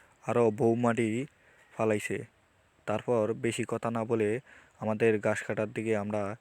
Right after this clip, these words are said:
এগিয়ে যাই। অনেকেই উঁচা নেচা। তারপরে এই যে ক্যামেরাম্যানে কেমনে নাচতে নাচতে এসে পড়তাছে, ন্যাংরাইতে ন্যাংরাইতে। এই যে আমাদের ঘাস কাটার বগলে আমরা আসে পড়েছি। আজকে আমরা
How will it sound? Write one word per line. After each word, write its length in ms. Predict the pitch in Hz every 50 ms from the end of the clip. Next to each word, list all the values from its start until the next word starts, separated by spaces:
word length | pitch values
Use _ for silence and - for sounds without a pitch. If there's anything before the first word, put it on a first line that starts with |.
| _ _
এগিয়ে 280 | 117 104 104 110 110 104
যাই। 220 | 98 101 95 95 - - _ _ _ _ _ _ _ _ _ _ - _ _ _ _ _ _ -
অনেকেই 640 | 104 117 120 120 117 131 123 113 113 123 135 143 147 - -
উঁচা 240 | 120 110 - - 110
নেচা। 360 | 107 104 101 - 98 98 98 - _ _ _ _ _ _ _ _ _ _ _ _ _ _ _ _ _
তারপরে 640 | - 110 107 117 120 117 113 113 110 104 101 107 120 - - _ _ _ _ _ _ _ _ -
এই 140 | 117 110
যে 100 | 110 113
ক্যামেরাম্যানে 560 | 110 - 117 113 113 110 113 113 113 110 113 107
কেমনে 240 | - 113 113 113
নাচতে 300 | 113 113 113 - - -
নাচতে 400 | 110 113 107 - - 110 104 110
এসে 180 | 107 - - 104
পড়তাছে, 600 | 110 113 - - _ - 117 - - 117 113 123 - _ _ _ - - _ _ _ -
ন্যাংরাইতে 360 | 117 110 110 107 107 - - 110
ন্যাংরাইতে। 540 | 107 104 107 104 107 107 - 117 120 131 139 - _ _ - - - _ _ _
এই 160 | 113 110 110
যে 80 | 110 110
আমাদের 400 | 110 110 110 107 113 113 110 107
ঘাস 180 | 110 107 -
কাটার 360 | - - 107 110 107 107 110 107
বগলে 440 | 120 120 110 107 113 110 110 110
আমরা 500 | 107 104 110 107 107 107 110 117 - - - - _ _ -
আসে 240 | - 113 - 113 110
পড়েছি। 380 | 120 107 120 - - 117 113 - - _ _ _ _ - - - - - - - - - - - - - - - _ _ _ _ _ -
আজকে 360 | 156 123 - - - - 127
আমরা 400 | 120 117 113 117 123 139 143